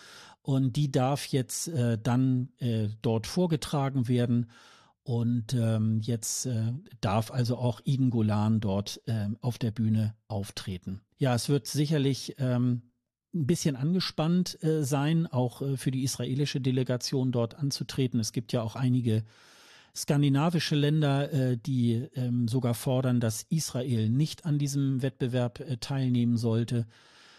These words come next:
Aber das ist halt wirklich ein ziemlicher, ähm, ziemliches Politikum. Und das ist natürlich auch, ähm, nicht ganz so schön. Ja, Sonja,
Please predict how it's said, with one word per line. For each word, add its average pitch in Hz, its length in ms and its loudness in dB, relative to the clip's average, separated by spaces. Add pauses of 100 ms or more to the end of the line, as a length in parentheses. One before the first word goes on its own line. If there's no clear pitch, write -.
(320)
Aber 117 420 0
das 139 320 0
ist - 160 -2
halt 131 180 2
wirklich 131 300 -2
ein 135 300 -2
ziemlicher, 127 880 0
ähm, 113 340 0
ziemliches 135 480 -2
Politikum. 120 880 0 (640)
Und 113 320 0
das 107 200 -2
ist - 300 -6
natürlich 110 600 -2
auch, 104 380 -6 (100)
ähm, 101 420 -2 (420)
nicht 156 220 0
ganz 127 220 0
so 147 80 -4
schön. 80 440 -6 (1120)
Ja, 127 260 2
Sonja, 107 420 2